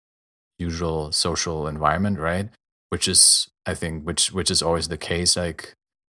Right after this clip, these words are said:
that's the case when you go out of your social environment, you go in a different country, you go somewhere where they don't speak your language, right? Um, I think that's normal, but, like,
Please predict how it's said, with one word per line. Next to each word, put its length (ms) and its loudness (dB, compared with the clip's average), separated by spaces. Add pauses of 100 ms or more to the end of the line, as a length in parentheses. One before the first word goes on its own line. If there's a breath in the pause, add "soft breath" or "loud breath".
(200)
that's 200 -4
the 80 -4
case 280 2
when 140 -2
you 120 -4
go 220 2
out 160 6
of 120 -2
your 80 -2
social 320 0
environment, 440 0
you 100 -6
go 140 -2
in 60 -4
a 60 -4
different 280 -8
country, 400 -4
you 100 -6
go 260 -2
somewhere 400 -2
where 240 -2
they 160 -4
don't 180 -2
speak 220 -4
your 100 -2
language, 420 -4
right? 240 -4 (640)
Um, 340 -10 (260)
I 60 -10
think 160 -6
that's 240 0
normal, 240 -2
but, 180 0
like, 240 2